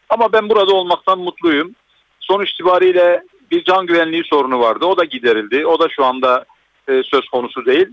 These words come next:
E, "Ben burada kalmaya devam edeceğim ve kaçmayı da düşünmüyorum." dedi artık. Buna benzer bir, e, kaç insan daha vardı. Çok fazla hani görüşme şan-,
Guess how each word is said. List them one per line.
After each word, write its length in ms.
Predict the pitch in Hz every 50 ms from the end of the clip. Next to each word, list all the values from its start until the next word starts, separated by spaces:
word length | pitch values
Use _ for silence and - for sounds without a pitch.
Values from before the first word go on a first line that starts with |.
| 247 _ _ _ _ _ _ _ -
E, 180 | 147 151 151 -
"Ben 180 | 214 202 196
burada 200 | 185 185 180 196
kalmaya 560 | 180 - 185 175 170 165 170 175 180 185 - - 311 330 320 311 - 190
devam 240 | 196 190 190 170
edeceğim 520 | 151 135 127 127 117 135 147 170 185 180 - _ - 151
ve 320 | 165 156 160 160 - - - -
kaçmayı 400 | - 165 151 - 151 151 165 180
da 120 | 190 180
düşünmüyorum." 540 | - 147 - - 175 165 147 123 113 110 110
dedi 200 | 113 107 113 113
artık. 320 | 113 113 113 - - - - _ _ _ _ _ _ -
Buna 240 | 180 202 226 226 196
benzer 400 | 214 214 208 196 220 226 208 196 _ 208
bir, 400 | 214 208 - - 160 160 160 190
e, 360 | 175 170 170 170 175 175 175
kaç 300 | - 185 180 180 - -
insan 320 | 180 151 - 185 185 185
daha 180 | 180 180 185 175
vardı. 160 | 147 127 - -
Çok 220 | - 147 139 -
fazla 320 | - 143 143 135 143 143 143
hani 140 | 151 147
görüşme 320 | 139 143 143 135 - 151 143
şan-, 240 | 143 147 143 147